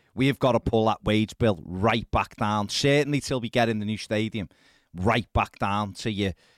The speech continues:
to your, almost like your David Moyes type days of fifty grand a weeks and sixty grand a weeks, and that's it.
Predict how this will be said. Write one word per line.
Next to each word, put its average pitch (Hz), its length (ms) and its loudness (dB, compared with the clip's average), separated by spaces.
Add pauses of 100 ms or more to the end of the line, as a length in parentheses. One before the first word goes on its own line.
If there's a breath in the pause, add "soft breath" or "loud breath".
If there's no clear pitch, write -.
(160 soft breath)
to - 160 -4
your, 104 180 2
almost 120 540 4
like 104 180 0
your 101 140 -4
David 104 420 2
Moyes 101 400 -4
type 113 260 -2
days 110 340 0
of 101 120 -6
fifty - 460 -6
grand 98 340 -6
a 95 60 -6
weeks 95 320 -10
and 104 140 -10
sixty 95 360 -8
grand 95 300 -6
a 85 60 -12
weeks, 95 260 -10
and 95 100 0
that's - 280 -6
it. 104 140 -2